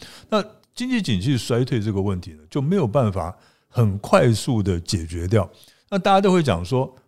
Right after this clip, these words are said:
哦，那我们等到呢，二零二四年开始降息的话，那么经济景气就会恢复起来，就会这个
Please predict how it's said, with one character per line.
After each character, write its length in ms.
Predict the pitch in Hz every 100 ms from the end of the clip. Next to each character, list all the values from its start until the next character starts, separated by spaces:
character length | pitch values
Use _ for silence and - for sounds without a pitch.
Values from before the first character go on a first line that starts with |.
| _
哦， 100 | 120
那 120 | 175
我 60 | 180
们 140 | 117
等 160 | 135 98
到 200 | 135 127
呢， 140 | 117 110
二 60 | 139
零 160 | 131
二 100 | 135
四 180 | 127 127
年 220 | 107 98
开 180 | 107 135
始 160 | 120 90
降 400 | 82 226 165 98
息 280 | - - 85
的 140 | 101
话， 320 | 95 113 85 127
那 120 | 139
么 120 | 117
经 200 | 101 151
济 100 | 147
景 180 | 123 76
气 140 | 92
就 140 | 107 107
会 100 | 104
恢 240 | - 101
复 220 | 101 101
起 160 | 90 -
来， 180 | 76 80
就 120 | - 127
会 200 | 123 101
这 160 | 113
个 240 | 98 87